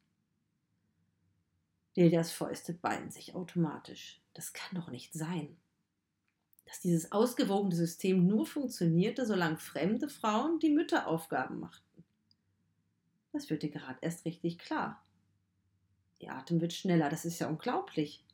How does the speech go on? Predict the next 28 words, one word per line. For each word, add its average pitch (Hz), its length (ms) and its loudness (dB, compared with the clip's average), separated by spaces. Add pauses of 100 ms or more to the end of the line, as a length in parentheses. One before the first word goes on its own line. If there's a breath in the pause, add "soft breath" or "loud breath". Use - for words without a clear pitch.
(480)
Denn 220 160 10
Manuel 185 360 8
ist 247 220 2
eigentlich 196 480 4
genau 165 340 4
wie 165 100 2
sein 226 220 0
Vater 320 600 0
und 196 260 0
ihr 339 180 6
Vater 143 380 2
und 170 160 2
alle 294 240 6
anderen 285 220 2
Männer 277 240 -2
zuvor. 269 600 -4 (1120)
Die 220 100 0
Frauen 196 360 8
hatten 165 180 4
nur 175 100 8
Hilfsmechanismen 339 920 2
gefunden, 220 480 2
um 190 160 2
endlich 170 340 0
arbeiten 269 440 0
gehen 277 200 -2
zu 269 140 -6
können. 180 400 0